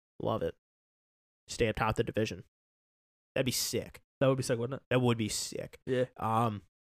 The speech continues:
Speaker 1: especially with the addition, you know, the trade deadline, Roquan Smith coming on, Tyus Bowser co-, possibly coming back. Could even potentially see David Ojabo. Doubt it, but could. Um, I do worry about the passing offense of the Ravens a little bit, though, um, with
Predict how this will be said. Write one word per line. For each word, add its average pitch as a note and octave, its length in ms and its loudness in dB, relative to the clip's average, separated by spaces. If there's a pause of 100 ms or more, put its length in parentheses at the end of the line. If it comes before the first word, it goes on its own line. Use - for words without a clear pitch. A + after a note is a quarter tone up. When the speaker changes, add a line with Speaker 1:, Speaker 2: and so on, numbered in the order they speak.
(360)
Speaker 1:
especially G3+ 300 4
with E3 80 2
the D#3 100 4
addition, C3+ 440 2 (120)
you C3+ 80 -4
know, C3 100 4
the A#2 60 4
trade B2+ 200 2
deadline, A#2+ 400 4
Roquan G#2+ 340 -4
Smith B2+ 180 -4
coming A#2+ 220 -2
on, A#2 260 2
Tyus A2 260 -6
Bowser A2+ 320 2
co-, - 220 -10
possibly A2+ 320 -6
coming A2+ 220 -8
back. A2 260 -4 (480)
Could A3 180 4
even F#3 160 2
potentially D#3+ 360 4
see D#3+ 160 -4
David C#3+ 320 4
Ojabo. C#3 500 4
Doubt A2+ 220 4
it, D3+ 160 0
but - 120 -14
could. B2 320 2 (360)
Um, A#2 520 2
I B2+ 100 -4
do E3 140 6
worry D#3 220 8
about D3 160 6
the - 80 -10
passing B2+ 380 2
offense B2+ 340 0
of B2+ 60 -4
the G#2+ 80 -6
Ravens A#2+ 300 0
a - 20 -4
little C3+ 180 2
bit, C3 180 2
though, C3 460 6
um, A2 460 -4
with A2+ 420 0